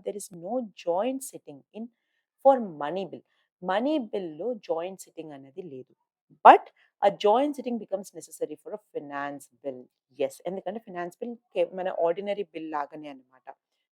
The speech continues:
So, అక్కడ జాయింట్ సిట్టింగ్ అనేది నెసెసరీ ఉంటుంది. ఓకే, so ఇక్కడ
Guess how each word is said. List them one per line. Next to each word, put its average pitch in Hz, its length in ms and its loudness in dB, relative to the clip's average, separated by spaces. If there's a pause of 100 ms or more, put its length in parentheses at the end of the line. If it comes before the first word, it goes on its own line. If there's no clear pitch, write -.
So, - 160 0 (600)
అక్కడ 247 240 2 (160)
జాయింట్ 196 420 4
సిట్టింగ్ 156 320 -18
అనేది 156 260 -2 (440)
నెసెసరీ 190 480 -2
ఉంటుంది. 139 400 -4 (500)
ఓకే, 330 240 6 (460)
so 285 140 8 (540)
ఇక్కడ 233 200 4